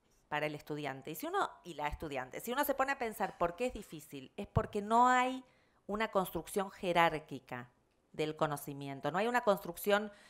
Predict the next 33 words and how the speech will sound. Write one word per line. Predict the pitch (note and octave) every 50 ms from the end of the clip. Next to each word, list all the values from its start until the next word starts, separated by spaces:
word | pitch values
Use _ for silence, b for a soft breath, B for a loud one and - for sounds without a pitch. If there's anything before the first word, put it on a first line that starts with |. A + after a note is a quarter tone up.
| B B B
de | F3+ F3
lo | E3+ D#3+ D#3+
que | E3+ D#3+ D3+ - -
Schwab | - - G3+ G3 G3 G#3 -
llamaba | - - - F3+ E3+ F3 F3 F3+ F#3+
estructura | F#3 - F3 - - - F3+ E3+ F3
sintáctica | - - D#3 C#3+ C#3+ - D#3 D#3 D3+ - D3+ - D#3 D3
de, | C#3+ C#3 C#3 C#3 C3+ C3 C3 - - -
de | - D3
la | C#3 C#3
disciplina, | C3 C#3 C#3 - - - - F3 F3 D#3+ D3
en | C#3 C3
la | C3+ C#3 -
cual | - F3+ F3 F3 F3+ F3 B B B B B -
había | F3+ E3+ E3+ G3 A3 A3+ A#3 G#3+
conceptos | G#3+ G3+ F3+ F3 - G3 F3 - - F3
más | F3 E3+ -
jerárquicos | - E3 D#3 D#3+ D#3+ D#3+ D#3 - D#3 D3+ - E3 D#3+ - - -
y | E3
conceptos | - - D3 D3+ - F3 - - E3 D#3
menos | D#3+ D3+ D3 D3+ D3
jerárquicos. | - D3 C#3 C#3 C3 C3 - - - - D3+ D3+ - B B B B B B
Estos | - E4+ - - - - - - - -
cambios | F#3+ E3+ D#3+ D3+ D3 D3+ D3+ F3
nos | E3+ D#3+ - - - - b b b b b b b b b b b b
interpelan. | - F#3+ F#3 - E3+ E3+ E3+ - B3+ D#4 C4+ F3+ C#3 B2+ B2 B2+ - _ _ _ _ _ _
¿Cómo | - D#4 E4 F4 E4+
enseño | D4 C#4 B3 A3+ - - A#3 A3+ A#3 A#3 A3+ G#3+ G3+ G#3 A3
hoy | A#3 B3 C4+ C4+ -
frente | - F#3 F3+ F3 F3 - G3+
a | G3+
esta | A3+ - - - A#2+ - - -
pérdida | A#3 A#3 A#3 A3 G3+ G3+ G3 F#3 F3 F3+ F3 F3 F3+